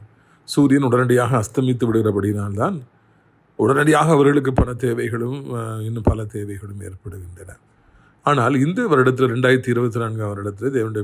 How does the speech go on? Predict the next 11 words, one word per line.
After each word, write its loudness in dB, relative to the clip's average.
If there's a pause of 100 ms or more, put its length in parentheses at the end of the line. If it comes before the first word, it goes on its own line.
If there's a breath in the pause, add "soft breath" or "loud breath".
(120)
பிள்ளைகளுடைய -6
வாழ்க்கையில் -8
சூரியன் -4
அஸ்தமிப்பதே -6
கிடையாது. -10 (760 soft breath)
பிரியத்துக்குரியவர்களை, -2
எப்பொழுதும் 2
ஆசீர்வாதங்கள் 0
குறைபட -4
போவதே -6
கிடையாது. -8